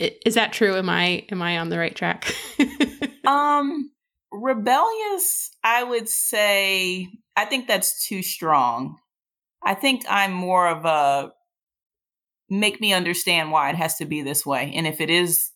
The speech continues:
Speaker 2: then I'm okay. But if I can't get a good understanding, then I guess I rebel," <laughs> for lack of better word.
Speaker 1: Yeah.
Speaker 2: But I'm always wanting to know, and,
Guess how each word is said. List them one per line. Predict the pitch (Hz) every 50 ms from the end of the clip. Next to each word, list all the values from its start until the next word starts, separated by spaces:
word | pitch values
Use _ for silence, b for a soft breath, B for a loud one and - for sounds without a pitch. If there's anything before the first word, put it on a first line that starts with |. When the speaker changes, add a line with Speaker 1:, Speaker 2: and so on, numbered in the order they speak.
| _ -
Speaker 2:
then | 165 156
I'm | 156 147 139
okay. | 139 139 139 - 170 139 117 123 - B B B B B B
But | - - 165
if | 175 185
I | 170 170
can't | - - - 208 175 135 - 180 190 - _ _
get | - 196 180
a | 165
good | 165 156 - 175 170 165 160 165 - - _ _ _ _ -
understanding, | - 175 170 156 156 151 - - 170 165 165 175 185 185 190 185 175
then | 160 175 160 156
I | 156
guess | 151 147 156 151 - -
I | 147 139
rebel," | 139 139 139 131 135 131 131 123 127 139 143 - -
<laughs> |
for | - - -
lack | 170 175 - 185 165 - 151
of | 139 139
better | 147 139 139 127
word. | 123 - 139 131 123
Speaker 1:
Yeah. | 214 214 214 208 196 190 185 - _ _ _ _ -
Speaker 2:
But | 202 180 160 - - B B B B B _ _ -
I'm | 202 208 202
always | 202 226 247 247 247 233 226 214 220 - - -
wanting | 190 180 185 185 185 185 185 185 185 185
to | - 175
know, | 165 160 151 147 143 143 - - -
and, | 175 165 - - -